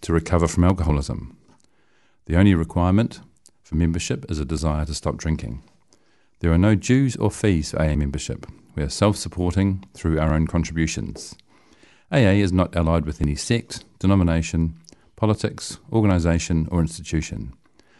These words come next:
Does not wish to engage in any controversy. Neither endorses nor opposes any causes. Our primary purpose is to stay sober and help other alcoholics to achieve sobriety. And in the studio today, very excited to have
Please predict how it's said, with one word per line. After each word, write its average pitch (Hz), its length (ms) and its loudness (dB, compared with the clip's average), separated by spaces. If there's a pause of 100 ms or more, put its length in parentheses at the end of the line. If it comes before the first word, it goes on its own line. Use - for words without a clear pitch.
(240)
Does 78 100 -2
not 101 180 4
wish 95 180 -2
to 87 100 0
engage 80 380 0
in 82 120 -2
any 90 160 2
controversy. 71 800 -4 (680)
Neither 82 220 2
endorses 101 640 0 (120)
nor 127 140 4
opposes 80 540 0
any 80 160 2
causes. - 640 -10 (680)
Our 82 80 -6
primary 104 380 6
purpose 92 480 0
is - 160 -8
to 82 100 -4
stay 80 240 0
sober 90 480 2 (160)
and 76 100 -2
help 78 220 0
other - 240 0
alcoholics - 680 -6 (440)
to - 100 -6
achieve 80 360 -2
sobriety. 90 640 0 (1040)
And 92 160 4
in 104 80 8
the 92 80 6
studio 92 320 4
today, 110 560 2
very 95 180 4
excited 87 400 4
to 92 80 0
have 82 420 2